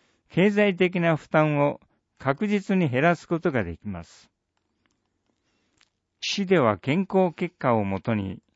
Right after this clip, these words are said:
一人一人に合った健康づくりや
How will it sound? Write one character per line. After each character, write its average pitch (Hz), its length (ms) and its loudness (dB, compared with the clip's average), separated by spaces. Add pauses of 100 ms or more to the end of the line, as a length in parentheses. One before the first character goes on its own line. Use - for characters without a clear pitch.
(120)
一 202 240 2
人 202 120 2
一 202 140 -8 (140)
人 131 180 0
に 107 140 2
合 117 80 4
っ 113 40 -2
た 101 220 -6
健 127 220 -2
康 139 260 2
づ 127 160 -4
く 110 140 -6
り 92 120 -8
や 87 240 -8